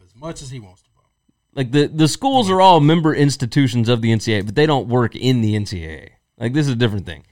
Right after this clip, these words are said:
Speaker 2: But this
Speaker 1: They're
Speaker 2: is, like, what
Speaker 1: still
Speaker 2: they're doing,
Speaker 1: upstanding citizens.
Speaker 2: the college football
Speaker 1: None of them do
Speaker 2: playoff
Speaker 1: anything.
Speaker 2: is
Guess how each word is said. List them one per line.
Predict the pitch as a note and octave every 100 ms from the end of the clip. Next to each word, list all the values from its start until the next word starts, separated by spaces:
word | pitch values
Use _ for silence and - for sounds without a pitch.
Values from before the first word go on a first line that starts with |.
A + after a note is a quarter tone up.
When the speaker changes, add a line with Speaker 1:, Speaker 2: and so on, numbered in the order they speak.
| _ _ _
Speaker 2:
But | D3 F3
this | D4+ -
Speaker 1:
They're | G#3
Speaker 2:
is, | D3+
like, | F#3+
what | G#3 C4+
Speaker 1:
still | C4 G3+
Speaker 2:
they're |
doing, | F#3 C4+ F3+ D3+
Speaker 1:
upstanding | E3 E3 D#3 D3 C#3
citizens. | - _ _ _ -
Speaker 2:
the | C3
college | G#3+ A#3+ G#3+
football | D#3+ G3+ F3 F3
Speaker 1:
None |
of | D#3
them |
do | D3
Speaker 2:
playoff | D3+ E3+ F3+
Speaker 1:
anything. | F3+ - - _ _ _ _ _ _ -
Speaker 2:
is | C#3+ D3 C3+ A#2 A2+